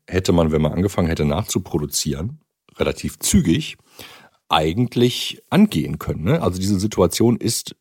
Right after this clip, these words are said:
auch durch den Westen herbeigeführt, der noch abgeben konnte, aber eben die Arsenale nicht schnell genug wieder aufgefüllt hat. Von daher ist es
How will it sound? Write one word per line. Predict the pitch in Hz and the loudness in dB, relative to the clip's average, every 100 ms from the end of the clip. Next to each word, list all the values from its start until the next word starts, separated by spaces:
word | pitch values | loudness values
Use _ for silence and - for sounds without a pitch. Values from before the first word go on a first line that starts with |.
| _ | _
auch | 92 107 | -2 0
durch | 110 98 | 0 2
den | 90 78 | 2 0
Westen | 90 - 107 | 0 0 0
herbeigeführt, | 78 73 92 117 - 139 160 - - - - - _ | 0 -2 -6 -6 -4 -2 -2 -8 -18 -18 -18 -20 _
der | - 87 98 92 80 - - | -20 0 6 6 4 -4 -4
noch | 92 - | -4 -2
abgeben | 95 - 135 139 | -6 -2 -2 0
konnte, | 127 120 135 - | 0 -2 -2 -2
aber | - 90 | 0 0
eben | 90 98 | 2 0
die | - | 0
Arsenale | - 85 82 139 85 | 0 2 2 2 2
nicht | 71 | 0
schnell | - 71 | -2 -2
genug | 71 - | -4 -6
wieder | - | -8
aufgefüllt | 64 - - - - - | -8 -12 -14 -10 -10 -8
hat. | - - _ _ _ - - - - _ _ _ - | -10 -12 _ _ _ -20 -20 -20 -20 _ _ _ -10
Von | - 95 | 0 2
daher | 85 90 101 117 104 95 - 67 - - _ - - - | 4 2 4 4 4 2 -6 -16 -16 -20 _ -20 -20 0
ist | 127 - | 2 4
es | 123 | 2